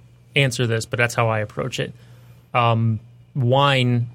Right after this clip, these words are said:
is something that we're not a wine culture in America. I would like it to be, but we are a beer culture, followed by a cocktail culture, and then a wine culture. Um, but to that end, I think wine is mysterious enough.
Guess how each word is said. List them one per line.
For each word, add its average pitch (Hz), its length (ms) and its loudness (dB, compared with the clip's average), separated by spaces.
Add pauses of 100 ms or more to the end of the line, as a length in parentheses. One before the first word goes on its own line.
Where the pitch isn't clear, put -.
(520)
is 120 360 2
something 120 460 -2
that - 400 -4
we're 139 140 2
not 143 160 2
a 127 40 4
wine 117 280 2
culture 123 340 -6
in 113 80 -8
America. 123 520 -10 (260)
I 127 60 0
would 120 120 2
like 127 200 0
it 123 220 -4
to 120 100 -4
be, 113 380 -4
but 127 120 -4
we 123 160 0
are 113 100 0
a 107 60 -2
beer 117 260 0
culture, 139 500 0 (140)
followed 120 220 4
by 117 120 2
a 113 40 -2
cocktail 120 440 0
culture, 117 480 -4 (140)
and 120 180 2
then 117 120 2
a 113 60 0
wine 120 240 -6
culture. - 440 -12 (680)
Um, 113 440 0 (680)
but 123 380 0
to 139 100 2
that 165 240 2
end, 120 140 4
I 117 80 4
think 120 220 -2
wine 123 220 2
is 110 100 -2
mysterious 117 500 0
enough. - 500 -4